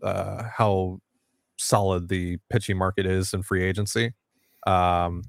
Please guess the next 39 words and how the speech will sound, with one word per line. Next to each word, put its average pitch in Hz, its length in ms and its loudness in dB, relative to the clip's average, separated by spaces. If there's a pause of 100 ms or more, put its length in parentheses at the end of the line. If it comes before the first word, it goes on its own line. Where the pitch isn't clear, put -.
(200)
I 123 100 6
just, 120 280 2
you, 135 240 4
you're 131 200 4
not 135 180 4
trading 104 280 2
Gilbert. 95 400 0 (120)
I, 107 160 4
I 110 140 6
just 101 240 -2
can't 110 180 2
imagine 90 320 0
it. 92 160 0
Like, 104 180 4
if 113 280 2
you're 131 100 2
trading 120 320 4
Gilbert, 104 420 4
it's, - 460 -2 (1040)
for 127 120 4
me, 113 400 4
it 117 40 4
would 104 140 4
only 104 200 4
be 95 120 2
for - 120 -6
someone 101 240 0
like 90 160 0
Randy 95 280 2
Arozarena, 90 600 0
and 92 100 2
I 85 120 2
just - 200 -4
don't 90 140 -6
think 95 140 -6
that's 92 160 -6
going 92 180 -8
to - 80 -10
happen, 98 380 -8